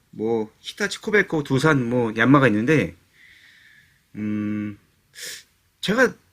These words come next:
뭐 들은 바로도, 들은 바로도 얀마랑 구보다께 가장 많이 팔리는 걸 알고 있어요.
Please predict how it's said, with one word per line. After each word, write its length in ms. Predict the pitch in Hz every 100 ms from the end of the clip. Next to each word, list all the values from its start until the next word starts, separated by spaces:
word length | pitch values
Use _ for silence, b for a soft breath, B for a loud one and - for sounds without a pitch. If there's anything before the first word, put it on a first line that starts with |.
| _ _ _
뭐 120 | 180
들은 280 | 170 202 240
바로도, 360 | 202 185 185 - -
들은 220 | 175 196
바로도 480 | 160 160 170 110 90 _ _ _ -
얀마랑 640 | 131 185 190 190 220 254 _ _
구보다께 440 | 151 185 190 180
가장 240 | - 220
많이 140 | 220 202
팔리는 360 | 226 240 240
걸 100 | 220
알고 140 | 131 120
있어요. 440 | - 101 87 85